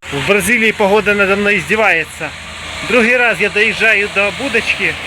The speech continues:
і в цей момент дощ прекращається. Як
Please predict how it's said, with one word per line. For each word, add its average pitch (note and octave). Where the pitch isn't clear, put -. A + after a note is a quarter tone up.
і -
в -
цей A#3
момент A3+
дощ A3+
прекращається. F#3+
Як A3+